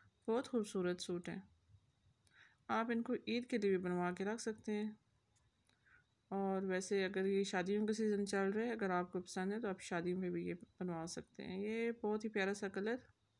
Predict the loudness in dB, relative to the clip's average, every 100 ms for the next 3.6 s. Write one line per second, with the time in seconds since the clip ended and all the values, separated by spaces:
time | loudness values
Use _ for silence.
0 | _ -4 0 -2 0 0 0 -2 -6 -20
1 | -20 -20 -20 _ -20 _ _ 0 2 0
2 | 2 4 4 2 0 2 2 2 -2 0
3 | 0 0 0 -2 -4 -6